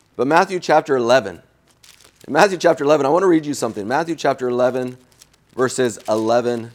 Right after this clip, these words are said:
and twelve. Matthew chapter eleven, verses eleven and twelve. This is Jesus speaking. "Truly I say to you, among those born of women, there has arisen no one greater than John the Baptist." This is Matthew chapter eleven, verse eleven.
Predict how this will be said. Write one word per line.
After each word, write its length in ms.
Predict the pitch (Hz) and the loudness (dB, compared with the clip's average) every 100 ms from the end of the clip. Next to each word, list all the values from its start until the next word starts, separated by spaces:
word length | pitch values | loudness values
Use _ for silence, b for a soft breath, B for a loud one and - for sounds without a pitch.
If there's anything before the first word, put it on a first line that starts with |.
| _ _ _ _ _ - | _ _ _ _ _ -12
and 160 | 104 | -12
twelve. 560 | 101 110 104 90 80 - _ _ _ _ _ _ _ _ _ _ _ _ _ _ _ _ _ - | -10 -4 -2 -2 -4 -14 _ _ _ _ _ _ _ _ _ _ _ _ _ _ _ _ _ -2
Matthew 260 | 127 160 | 0 0
chapter 300 | 139 143 131 | 2 0 2
eleven, 260 | 123 123 113 | 0 -2 -2
verses 300 | 113 110 110 | -6 -6 -6
eleven 360 | 110 110 107 | -4 -4 -6
and 100 | 107 | -10
twelve. 340 | 104 113 95 87 _ _ _ _ | -6 -6 -6 -10 _ _ _ _
This 160 | - 180 | -6 -4
is 120 | 175 | -4
Jesus 340 | 123 147 131 - | -2 -2 -2 -6
speaking. 420 | 127 110 90 82 _ _ | -6 -6 -8 -14 _ _
"Truly 400 | - 220 254 240 | -4 -2 0 2
I 120 | 175 | 2
say 280 | - 180 185 | 2 0 0
to 80 | 170 | 0
you, 420 | 156 170 202 - b b - | 2 2 0 -6 b b -2
among 440 | 147 160 208 208 | 0 4 4 4
those 280 | 165 190 165 | 6 6 4
born 280 | 135 170 185 | 2 2 2
of 100 | 143 | 0
women, 380 | 156 180 202 196 b b | 0 0 -2 -8 b b
there 160 | 147 175 | 4 6
has 120 | 156 | 6
arisen 500 | 160 175 170 170 156 | 4 4 4 0 4
no 160 | 185 | 6
one 280 | 226 233 233 | 6 6 4
greater 720 | 156 156 180 185 151 107 98 b b | -2 -2 2 2 2 -2 -6 b b
than 180 | 139 143 | 0 2
John 300 | 127 160 160 | 2 2 2
the 60 | |
Baptist." 440 | 135 131 131 104 92 | 2 2 2 -4 -12
This 140 | 127 | -8
is 220 | 131 110 - _ | -6 -8 -14 _
Matthew 320 | - 123 120 113 | -6 -4 -4 -6
chapter 280 | 120 120 | -6 -4
eleven, 240 | 120 123 113 | -4 -4 -4
verse 200 | 110 107 | -8 -6
eleven. 360 | 117 113 85 | -4 -4 -6